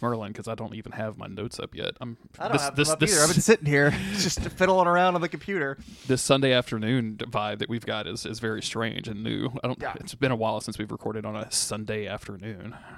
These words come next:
Speaker 2: Yeah, I, I can remember the la-, I've been laying around all day, so I'm, like, weirdly tired, even though I haven't, you know, burned a single calorie.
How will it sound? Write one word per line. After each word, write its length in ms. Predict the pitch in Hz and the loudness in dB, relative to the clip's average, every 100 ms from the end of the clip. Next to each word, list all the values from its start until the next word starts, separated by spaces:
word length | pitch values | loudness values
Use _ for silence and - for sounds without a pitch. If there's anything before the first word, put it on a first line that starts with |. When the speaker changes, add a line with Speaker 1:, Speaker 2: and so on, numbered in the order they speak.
| - _ _ _ - | -20 _ _ _ -8
Speaker 2:
Yeah, 160 | 147 120 - | -4 -4 -4
I, 180 | 135 123 | -6 -2
I 140 | 139 151 | 2 2
can 80 | 123 | 2
remember 360 | 123 123 123 | 0 0 2
the 40 | 127 | 4
la-, 120 | 131 | 6
I've 160 | 151 190 | 10 10
been 380 | 196 160 131 - 139 | 10 6 2 -4 4
laying 300 | 143 156 135 | 6 8 8
around 320 | 139 147 139 | 8 8 8
all 120 | 120 | 4
day, 180 | 123 117 | 4 2
so 200 | - 127 | 6 8
I'm, 140 | 127 | 8
like, 160 | 123 117 - - | 6 2 -4 -8
weirdly 500 | 135 139 143 135 139 | 4 8 10 8 6
tired, 560 | 131 127 127 135 139 127 _ - | 6 6 6 6 2 -2 _ 0
even 160 | 135 | 4
though 80 | 135 | 6
I 60 | 131 | 6
haven't, 320 | 127 131 131 _ _ _ _ - | 6 4 -2 _ _ _ _ 2
you 60 | |
know, 240 | 123 110 - | 2 2 2
burned 240 | 135 131 | 4 4
a 40 | 127 | 2
single 340 | - 135 127 | 0 0 0
calorie. 500 | 139 123 127 127 - | -2 -2 0 0 -2